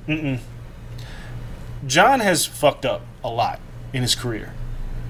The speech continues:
and still has managed to be undefeated with the exception of the D Q loss. Motherfucker hasn't lost. Demetrious Johnson was pound for pound, wasn't paid like that. But I think John is a little bit different in the sense that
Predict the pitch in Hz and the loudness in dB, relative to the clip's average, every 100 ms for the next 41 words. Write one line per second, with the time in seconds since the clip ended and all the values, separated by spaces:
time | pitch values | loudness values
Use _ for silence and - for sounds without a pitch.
0 | - 139 127 - 170 135 110 123 123 139 | -4 2 2 6 8 8 4 -4 2 4
1 | 135 - 127 120 110 104 - - - - | 4 0 -2 -2 -2 -6 -8 -10 -10 -8
2 | - - - 160 151 135 147 139 110 - | -8 -10 6 6 6 4 4 4 2 -6
3 | - - - 131 131 135 135 135 127 120 | -12 -12 -4 2 4 4 4 2 2 2
4 | 131 127 127 117 101 85 - - - - | 0 0 -2 0 -2 -2 -6 -8 -10 2
5 | 175 185 185 165 160 170 110 - - - | 4 6 6 6 6 6 6 -4 -12 -12
6 | - - - - - - - - - - | -10 -8 -8 -8 -4 0 4 4 2 -4
7 | - - 143 214 220 180 185 185 165 160 | -8 0 4 6 4 6 6 6 2 6
8 | 143 123 147 131 127 120 135 127 117 110 | 6 6 4 4 2 0 0 2 0 -2
9 | 107 - 160 170 - 320 151 175 240 220 | -4 4 6 6 6 4 6 8 8 8
10 | 165 170 214 320 349 294 175 226 226 196 | 2 -2 0 6 6 4 2 2 2 0
11 | 196 170 - 180 170 - 147 131 | 0 2 4 2 0 2 6 6